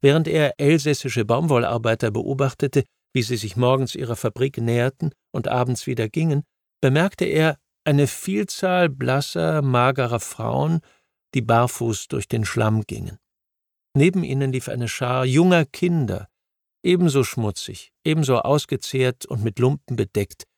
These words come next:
die von dem Öl ganz fettig waren, das bei der Arbeit von den Maschinen auf sie getropft war. Diese Kinder hatten keine Taschen, um ihren Proviant zu tragen.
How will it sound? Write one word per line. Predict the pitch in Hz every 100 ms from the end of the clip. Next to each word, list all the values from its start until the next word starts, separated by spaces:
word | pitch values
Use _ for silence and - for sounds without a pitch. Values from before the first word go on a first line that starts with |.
| _ _
die | 131 117
von | - 120
dem | 113 110
Öl | - 139 135
ganz | 123 113 101
fettig | - 151 - 110 -
waren, | 110 107 110
das | 104
bei | - 107
der | 101
Arbeit | - 127 120 113
von | - 110
den | 113
Maschinen | 110 - - 147 120 101
auf | 117 123
sie | - 107
getropft | 104 - 85 - -
war. | - - _ _ _ _ _ _ _ _ _ _ _ _ _ _ _ -
Diese | 139 147
Kinder | - 185 151
hatten | 127 120
keine | 95 120 101
Taschen, | - 117 127 - 110
um | 104
ihren | 104 98 98
Proviant | - 104 113 117
zu | - 101
tragen. | - 98 95 98